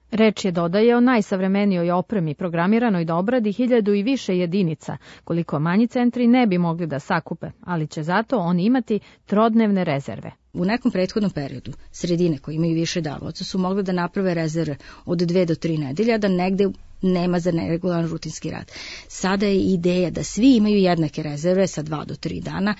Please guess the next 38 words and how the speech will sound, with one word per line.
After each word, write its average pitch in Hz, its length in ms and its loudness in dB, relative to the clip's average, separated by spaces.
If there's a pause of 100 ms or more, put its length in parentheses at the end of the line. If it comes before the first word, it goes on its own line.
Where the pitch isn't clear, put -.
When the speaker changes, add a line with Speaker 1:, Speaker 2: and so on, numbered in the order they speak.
Speaker 2:
da 190 140 0
ne 190 160 2
bi 180 100 2
došlo 175 300 -2
do 170 80 -2
prestarevanja 160 640 -6
krvi, 196 220 -2
jer 160 100 -6
to - 140 -8
nije 165 340 -10
dobro, 185 360 -4 (320)
da 196 80 2
ne 202 140 2
bi 196 100 -2
došlo 202 300 -2
do 180 220 -2 (160)
neadekvatne 180 640 0
i - 20 2
neracionalne 175 640 0
primene 190 380 -2
davanja 165 420 -4
krvi 165 240 -8
kada - 220 -10
to 147 140 -10
nije 151 260 -4
potrebno 247 520 0 (440)
i 226 280 2
da 180 260 -4 (160)
ne 185 300 2
bi 196 100 0
bilo 185 440 0
negde 165 440 -4
nedostataka 160 640 -8
krvi, - 200 -12
što - 140 -14
je - 60 -10
naravno - 320 -14
najvažnije. - 500 -14